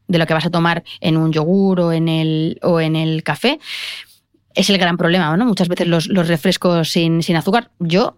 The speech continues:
confieso, yo tomo refrescos sin azúcar, o sea, me cuesta muchísimo no tomarlos. Tengo un hábito grande desde hace muchísimos años y obviamente sé que el problema de esos refrescos,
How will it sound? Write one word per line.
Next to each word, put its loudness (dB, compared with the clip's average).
confieso, 0
yo 0
tomo 2
refrescos -4
sin 2
azúcar, 0
o -4
sea, -2
me -2
cuesta 0
muchísimo 0
no 4
tomarlos. 0
Tengo 2
un 2
hábito 0
grande 0
desde 0
hace 0
muchísimos -2
años 0
y 2
obviamente 0
sé -2
que 0
el 2
problema 2
de 0
esos -2
refrescos, -2